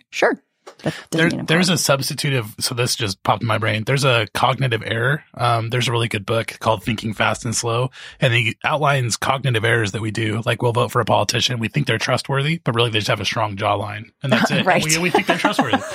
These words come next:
Speaker 1: Yeah.
Speaker 2: And it's like, "Oh,
Speaker 1: Yeah.
Speaker 2: I have a calling." It's like, "No, you just love that country,
Speaker 1: Yes,
Speaker 2: and, like, you
Speaker 1: yes.
Speaker 2: care about it, and you're interested in it,
Speaker 1: Right,
Speaker 2: and
Speaker 1: and
Speaker 2: that's
Speaker 1: there's
Speaker 2: really
Speaker 1: nothing
Speaker 2: cool."
Speaker 1: wrong with
Speaker 2: So
Speaker 1: that.
Speaker 2: you're not out to wreck people's,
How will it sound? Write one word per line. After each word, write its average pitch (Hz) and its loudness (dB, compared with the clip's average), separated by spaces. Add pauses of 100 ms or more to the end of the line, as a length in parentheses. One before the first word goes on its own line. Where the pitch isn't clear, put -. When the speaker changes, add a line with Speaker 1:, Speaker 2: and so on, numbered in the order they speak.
(240)
Speaker 1:
Yeah. 151 4
Speaker 2:
And 185 2
it's - 2
like, 175 0
"Oh, 170 0
Speaker 1:
Yeah. 170 6
Speaker 2:
I 156 4
have 165 -2
a 135 -6
calling." 139 0
It's 131 -6
like, - -2
"No, 165 0
you 180 2
just 233 0
love 147 0
that 151 0
country, 110 -6 (160)
Speaker 1:
Yes, 254 2
Speaker 2:
and, 147 -2
like, 139 -2
you 139 -2
Speaker 1:
yes. 208 0
Speaker 2:
care 170 2
about 123 0
it, 101 -12
and - -6
you're 131 -4
interested - -6
in 98 -4
it, 107 -4
Speaker 1:
Right, 240 4
Speaker 2:
and 165 2
Speaker 1:
and 240 6
Speaker 2:
that's 233 2
Speaker 1:
there's 175 -2
Speaker 2:
really 220 2
Speaker 1:
nothing 214 2 (100)
Speaker 2:
cool." - 2
Speaker 1:
wrong 170 2
with 160 -4
Speaker 2:
So - 2
Speaker 1:
that. 214 4
Speaker 2:
you're 196 2
not 220 4
out 196 -4
to 175 -2
wreck 135 -2
people's, 117 -2